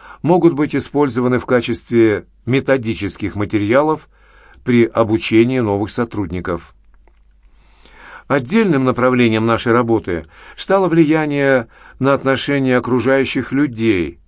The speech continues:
при встрече с незрячими пассажирами. До этого мы запустили серию информационных роликов,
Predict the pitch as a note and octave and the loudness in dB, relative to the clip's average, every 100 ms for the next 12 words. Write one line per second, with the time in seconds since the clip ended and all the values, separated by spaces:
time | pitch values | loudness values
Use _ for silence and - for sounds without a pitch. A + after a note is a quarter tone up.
0 | _ _ - - - _ C3 A#2+ - C3+ | _ _ -20 -20 -20 _ -2 -2 -2 -2
1 | D3+ B2+ B2 B2 G2+ G#2 A2+ - A2+ A2+ | 0 -6 -4 -4 0 0 0 0 -4 -4
2 | A#2+ C3 B2+ A#2+ F2 D#2+ C2+ _ _ _ | -4 -4 -2 -4 -4 -8 -12 _ _ _
3 | _ _ _ _ _ _ _ - - - | _ _ _ _ _ _ _ -20 -20 -20
4 | - A#2 D#3 F3 E3+ D#3 D3+ D#3 C#3 C#3 | -14 0 4 4 4 0 2 2 0 -2
5 | C#3+ - C#3+ C3 A#2 C3+ C3+ B2+ C3 B2+ | -4 -2 0 0 -2 0 2 2 0 -2
6 | B2 A#2+ B2+ A#2+ C3+ C3+ C3 - D#3+ E3 | -4 -2 -2 0 0 2 0 0 2 2
7 | G#2 G2 F#2+ - | 0 -4 -6 -6